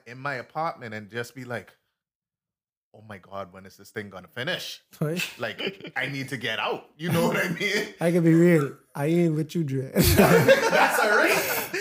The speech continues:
Speaker 2: I, I, I was
Speaker 1: See?
Speaker 2: like, when it could finish so that we could get the world back. But I'm like, I so solid. I so solid, bro. I like a turtle in the shell, bro. <laughs>
Speaker 1: No, but some,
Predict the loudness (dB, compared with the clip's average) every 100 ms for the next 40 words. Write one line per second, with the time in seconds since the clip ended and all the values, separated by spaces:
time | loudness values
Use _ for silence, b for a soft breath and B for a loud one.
0 | 2 4 4 4 4 4 4 4 6 4
1 | 6 6 6 6 6 4 2 2 4 4
2 | 4 4 4 4 2 0 2 2 0 -2
3 | 0 2 0 0 2 4 2 0 -2 0
4 | 2 4 2 0 -2 -2 0 0 -2 2
5 | 4 4 2 0 0 2 6 6 4 0
6 | 4 6 6 6 6 6 6 4 2 4
7 | 4 4 4 2 2 4 6 6 6 4
8 | 4 2 2 0 -2 0 2 4 4 4
9 | 2 -2 -4 -4 -6